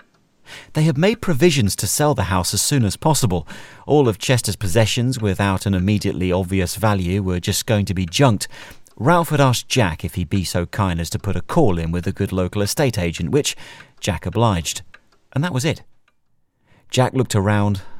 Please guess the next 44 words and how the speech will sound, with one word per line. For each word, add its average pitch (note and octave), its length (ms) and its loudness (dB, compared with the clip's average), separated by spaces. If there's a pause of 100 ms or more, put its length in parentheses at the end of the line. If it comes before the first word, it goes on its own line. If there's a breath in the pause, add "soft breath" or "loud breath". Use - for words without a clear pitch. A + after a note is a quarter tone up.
(160 loud breath)
one G2 240 0
last F#2+ 260 -2
time. D#2+ 400 -4 (640)
This G#2+ 200 2
would G#2+ 140 2
almost G2 340 4
certainly F#2+ 380 4
be G2 240 2
the F#2 140 -2
last F#2+ 340 0
time F#2+ 280 0
he F2+ 100 0
was F2 160 -2
in E2+ 100 0
Chester's F#2 480 -4
house. - 480 -6 (1040 soft breath)
Ralph G#2+ 320 2
was G2 120 -2
coming F#2 300 2
down G2 240 2
to - 80 -6
take F#2+ 160 0
the D2+ 80 -4
keys G2+ 400 -4
off F#2 160 -2
him F#2+ 140 0
and F2 160 -2
sign G2 240 0
a E2+ 40 -4
few F#2 200 -4
papers F2+ 400 -4
with F2+ 100 -4
the F2+ 100 -4
estate G2 380 -2
agent. E2+ 340 -4 (520 loud breath)
The G#2 80 0
house C3+ 200 4
was A2+ 120 2
in A2 100 4
a G2+ 40 2
prime B2 320 2
location A2+ 540 2
in F2 80 0
Surrey G2+ 420 2